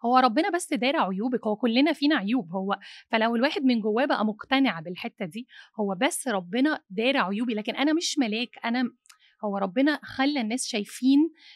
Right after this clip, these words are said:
الحلو ده وستر ده و-، و-، ووفقني في إني أقول ده وما أقولش ده. هو بس هي دي الفكرة. وحتى لما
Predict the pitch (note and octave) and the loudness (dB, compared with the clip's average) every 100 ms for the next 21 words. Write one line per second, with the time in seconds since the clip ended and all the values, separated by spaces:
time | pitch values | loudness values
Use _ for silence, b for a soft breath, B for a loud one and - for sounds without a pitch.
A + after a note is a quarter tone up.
0 | B G3 G3 C4+ B3+ A3+ G3 A#3+ B3 G3 | B -8 -2 0 0 0 -2 0 -2 -2
1 | A3 C4+ C4+ C#4+ A#3 F#3 A3 A#3 B B | -2 -2 0 0 -2 -2 -4 -4 B B
2 | G#3+ A3+ A#3 - A3 G#3+ A3+ A#3+ - - | -6 -4 -4 -4 -4 -4 -2 -2 0 0
3 | D4+ D4 C4+ A#3+ A#3 A3+ G#3 B3+ B3+ G#3 | 2 2 0 -2 -4 -2 -2 0 0 -2
4 | B3 C4+ A3 G#3+ G#3 C#4 C#4 - G3+ A3+ | -2 -2 -4 -6 -2 -2 -2 -4 -6 -6
5 | A#3+ B B B _ G#3 C#4 E4+ D4+ F4+ | -8 B B B _ -2 0 2 -2 -4
6 | - C#4+ D#4 A#3 C#4 C#4+ C4 - - G#3 | -4 -4 -2 -2 -2 -2 -8 -8 -10 -4
7 | E4 - F4 B3+ A3 G#3+ | -2 -2 0 0 0 -2